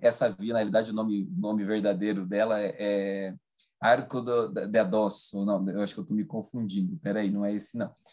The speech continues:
É a, é a via, é a via, ai meu Deus, cadê?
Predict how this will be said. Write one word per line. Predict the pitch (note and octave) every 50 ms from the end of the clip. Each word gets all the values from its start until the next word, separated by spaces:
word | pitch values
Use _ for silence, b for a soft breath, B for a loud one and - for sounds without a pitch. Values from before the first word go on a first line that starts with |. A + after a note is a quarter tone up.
| b b _ _
É | G#2+ A2 A2
a, | A2 A2 G#2+ G#2+ G#2+ G#2 G#2 G#2 G#2 G#2 G2+ G2 F#2+ F#2+ - - - - - _ _ _ _ _ _ - - -
é | - G#2+
a | G#2 G#2
via, | G2+ F2+ F2+ F#2+ A2 A#2 B2 C3 B2+ B2+ B2+ B2+ B2+ B2+ - C#3 D#3 - - _ _ _ _ _ _ _ _ _ _ _ -
é | G#2 G#2
a | G#2
via, | G2 F2 E2+ F#2+ G2+ G#2+ A2 A#2 A#2 - -
ai | G2 G#2 A2+
meu | A2+ G#2 F#2
Deus, | F#2 - - - - - - -
cadê? | - - - - -